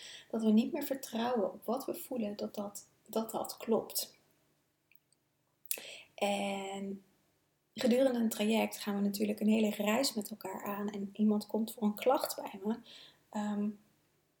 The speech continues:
maar eigenlijk onder elke klacht zit dit stukje onder verborgen. Vaak kan ik het allemaal wel herleiden en alle wegen zijn anders,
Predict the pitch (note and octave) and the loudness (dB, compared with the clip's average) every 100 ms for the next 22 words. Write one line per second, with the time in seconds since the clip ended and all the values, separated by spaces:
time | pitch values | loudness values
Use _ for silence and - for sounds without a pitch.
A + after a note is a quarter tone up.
0 | _ _ _ _ _ _ _ _ _ _ | _ _ _ _ _ _ _ _ _ _
1 | _ _ - G3+ G3+ - B3 C#4+ E4+ - | _ _ -10 -10 -10 -6 2 4 4 2
2 | D#4+ E4 - A#3 A3 - - B3 C#4+ D#4 | 0 0 -2 2 2 0 0 6 6 4
3 | - - B3+ B3+ D#4 - - - _ _ | -2 -8 0 2 2 -2 -10 -12 _ _
4 | - - A3 G#3+ - _ _ _ G#3 G#3+ | -12 -6 -2 -2 -6 _ _ _ -2 2
5 | C4+ - - C4 C4+ - A#3 A#3 A#3+ _ | 2 0 -4 -4 -4 -6 -4 -4 -6 _
6 | _ _ _ _ _ _ _ - A3+ G#3 | _ _ _ _ _ _ _ 2 4 4
7 | - F#3 G#3 G#3+ G#3 - G#3 - - _ | -2 -4 0 0 -2 -6 -12 -14 -18 _
8 | _ _ _ _ _ _ - - - - | _ _ _ _ _ _ -20 -20 -20 -20
9 | - _ _ _ _ - - B3 C4 D#4 | -20 _ _ _ _ -8 -2 2 2 -2
10 | - A#3 A3+ A3 G#3 - _ _ - C#4 | -4 0 2 0 -4 -8 _ _ 0 2
11 | D#4 D4 C#4 A#3+ G#3+ G#3 G#3 G3 G3 A3+ | 2 2 0 2 2 2 -2 -4 -2 0
12 | C4+ - A3 G3+ - C#4+ E4 E4+ C4 C#4 | 0 0 0 0 0 4 6 6 6 4
13 | C#4+ - G#3+ G3 A#3+ C#4 F4+ G4 - | 2 -2 -2 -2 -4 0 0 0 -6